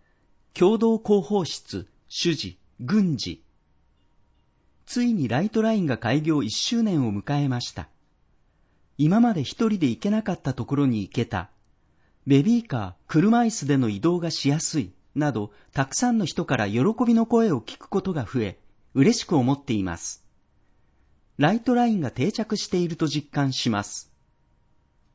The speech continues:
四十五ページ、写真。ライトラインバースデーパーティーのポスターを掲げる、メガネをかけ、顎ひげを蓄えた宮崎さんと、小柄な女性の郡司さん。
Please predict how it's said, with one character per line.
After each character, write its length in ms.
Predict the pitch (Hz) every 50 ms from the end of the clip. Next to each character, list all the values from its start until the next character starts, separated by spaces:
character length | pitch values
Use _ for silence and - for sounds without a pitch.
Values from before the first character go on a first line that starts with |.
| _ _ _ _ _ _ _ _ _ _ -
四 260 | 180 220 247 247 220
十 220 | - 143 131 117
五 140 | 104 113 110
ペ 220 | - - 202 190
ー 80 | 180 131
ジ、 300 | - - 104 92 87 - _ _ _ _ _ _
写 200 | - - - 120
真。 420 | 113 - - - 120 107 95 92 - _ _ _ _ _ _ _ _ _ _ _ _ _ _ _ _ _ -
ラ 180 | 139 147 175
イ 60 | 220 226
ト 160 | - 247 240
ラ 120 | 247 247
イ 100 | 214 156
ン 120 | 120 107 101
バ 140 | 135 180
ー 40 | 226
ス 140 | 220 - 220
デ 200 | 202 233 233 226
ー 20 |
パ 200 | 226 226 233 233
ー 40 | 240
テ 100 | 233 180 165
ィ 40 | 147
ー 20 |
の 100 | 131 117
ポ 140 | - - 196
ス 120 | 196 -
タ 160 | - 175 156 139
ー 40 |
を 80 | 120 107
掲 300 | - - 98 - 113 127
げ 120 | 113 120
る、 220 | 104 110 107 104 - _ - - -
メ 140 | 190 240 226
ガ 120 | 233 214
ネ 140 | 196 175 147
を 120 | 123 113
か 200 | - - 135 127
け、 240 | - - 92 92 - _ _ _
顎 260 | - 117 143 160 226
ひ 140 | 220 - 247
げ 140 | 214 233 220
を 100 | 220 220
蓄 360 | 226 220 220 226 240 226 226
え 80 | 214 196
た 140 | - 120 104
宮 220 | 107 120 165 190
崎 240 | - 180 156 - -
さ 160 | - 131 113
ん 80 | 104 98
と、 300 | - - 101 90 87 - _ _ _ _ _ _
小 160 | - - 151 147
柄 180 | 214 214 220
な 160 | 220 214 214
女 140 | 190 - 185
性 240 | 170 - 196 185 180
の 100 | 170 165
郡 280 | 147 139 175 214 233 214
司 100 | - 139
さ 200 | - - - 90
ん。 100 | 82 82